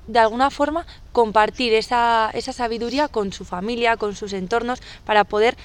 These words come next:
mejorar. Y entonces ahí llegamos al mundo de los cuidados, ¿no? Y cómo las mujeres es que son un, un bastión fundamental dentro de toda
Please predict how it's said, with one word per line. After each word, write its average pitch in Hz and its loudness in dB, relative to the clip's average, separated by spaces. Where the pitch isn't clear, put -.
mejorar. 220 2
Y 196 2
entonces 214 -2
ahí 254 0
llegamos 233 0
al 202 0
mundo 214 -2
de 226 4
los 220 -2
cuidados, 190 0
¿no? 214 -6
Y 226 0
cómo 220 -4
las 226 -2
mujeres 226 -4
es - -18
que 214 0
son 226 -6
un, 208 -6
un 214 -6
bastión 214 -2
fundamental 196 0
dentro 202 -2
de 196 -2
toda 190 2